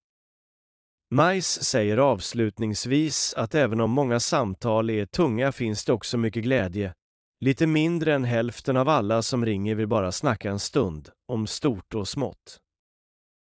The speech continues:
När man hjälper någon annan mår man samtidigt bättre själv, så vi lyfter varandra på det här sättet. Om du vill komma i kontakt med Majs kan du söka på Majs Rylander på Facebook.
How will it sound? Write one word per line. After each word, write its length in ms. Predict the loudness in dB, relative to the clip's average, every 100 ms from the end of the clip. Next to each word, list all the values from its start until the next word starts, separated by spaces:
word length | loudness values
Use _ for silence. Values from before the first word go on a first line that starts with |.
| _ _ 2
När 140 | 4
man 160 | 4 4
hjälper 420 | 4 2 0 2
någon 280 | 4 2 2
annan 480 | 0 0 2 2
mår 240 | 2 2 2
man 280 | 0 -2 -2
samtidigt 800 | 0 0 0 -4 -4 -2 -4 -4
bättre 460 | -4 -4 -4 -6
själv, 520 | -4 -2 -2 -2 -12 -20 _ _ _ _
så 160 | -4 0
vi 100 | 2
lyfter 400 | 0 -2 0 0
varandra 640 | 2 2 2 -2 -2 -2 -2
på 120 | -4
det 60 |
här 160 | -4 -4
sättet. 720 | -4 -6 -8 -18 -18 -20 -20 _ _ _ _ _ _ _ _ _ _ _ 0
Om 160 | 4 4
du 80 | 4
vill 120 | 4
komma 320 | 4 4 4
i 60 | 4
kontakt 580 | 0 0 0 -2 -4 0
med 180 | 0
Majs 680 | 2 2 0 -2 -4 -4 -6 -4
kan 220 | -2 -2
du 120 | -2
söka 480 | 0 0 0 -2 -4
på 320 | -2 0 2
Majs 560 | 2 0 0 -4 -4 -2
Rylander 800 | 0 0 0 0 0 0 -2 -4
på 260 | -8 -12
Facebook. 840 | -4 -4 -4 -6 -8 -12 -16 -20